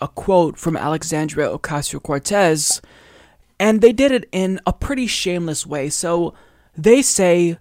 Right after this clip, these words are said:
she compared her surprise defeat of Joe Crowley, her former opponent,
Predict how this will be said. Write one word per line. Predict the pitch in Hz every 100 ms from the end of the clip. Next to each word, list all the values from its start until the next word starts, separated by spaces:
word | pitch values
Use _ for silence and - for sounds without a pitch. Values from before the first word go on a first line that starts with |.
| _
she | - - 233 247
compared | - 214 - 170 170 170 170 170 _ _
her | - 214
surprise | - 214 - 180 190 190 175 190
defeat | 202 156 165 - 220 214 175 - - _ _ _ _ _ 147
of | 156 160 156 - - -
Joe | 175 175
Crowley, | 180 147 139 143 147
her | - 143
former | - 151 156 156
opponent, | 156 151 135 143 131 -